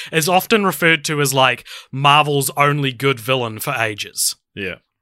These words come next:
Speaker 1: Would you agree with that? 'Cause Marvel have a villain,
Speaker 2: Uh,
Speaker 1: had a villain
Speaker 2: I would
Speaker 1: problem.
Speaker 2: agree that he was referred to as that for ages, yes.
Speaker 1: Yes.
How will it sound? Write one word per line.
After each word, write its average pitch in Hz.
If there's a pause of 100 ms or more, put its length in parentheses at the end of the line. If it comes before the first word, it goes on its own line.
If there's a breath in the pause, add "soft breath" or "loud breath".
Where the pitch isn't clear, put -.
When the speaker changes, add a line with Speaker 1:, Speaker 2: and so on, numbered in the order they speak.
(120)
Speaker 1:
Would 131
you 139
agree 147
with 147
that? 175
'Cause 139
Marvel 139
have 123
a 113
villain, 127
Speaker 2:
Uh, 131
Speaker 1:
had 160
a -
villain 135
Speaker 2:
I 139
would 139
Speaker 1:
problem. 117
Speaker 2:
agree 120
that 113
he 110
was 107
referred 101
to 104
as 95
that 98
for 95
ages, 101
yes. 104 (340)
Speaker 1:
Yes. 117